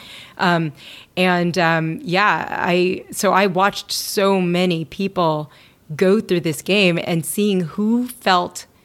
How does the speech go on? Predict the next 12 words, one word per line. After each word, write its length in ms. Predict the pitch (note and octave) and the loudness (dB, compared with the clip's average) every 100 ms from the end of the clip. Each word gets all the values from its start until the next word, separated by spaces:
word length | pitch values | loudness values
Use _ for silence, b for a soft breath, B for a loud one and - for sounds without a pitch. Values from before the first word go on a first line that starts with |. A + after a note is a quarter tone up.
| b b _ _ _ _ | b b _ _ _ _
um, 380 | G3 F3+ E3+ D#3+ | 2 4 2 -2
comfortable, 880 | - F3+ E3+ G#3 F#3+ F#3+ F#3+ G3 - _ - | -2 -2 0 0 2 2 2 0 -6 _ -6
like, 420 | F#3 E3+ D#3+ - | 0 0 -2 -12
speaking 440 | - - F#3+ F#3 F3+ | -8 -2 0 2 0
up, 140 | A#3 | 0
who 140 | A#3+ A#3 | 0 -2
felt 300 | B3 B3 A#3 | 0 0 0
entitled 640 | F#3 - A3 A3+ E3+ C#3+ | -2 0 2 2 0 -4
to, 540 | - F#3+ E3+ D#3+ - - | -4 0 2 2 -2 -8
to 180 | - | -6
be 140 | F3 D#3+ | -2 -2
heard, 480 | C3+ A#3 C#4 D#3+ | 2 2 2 -2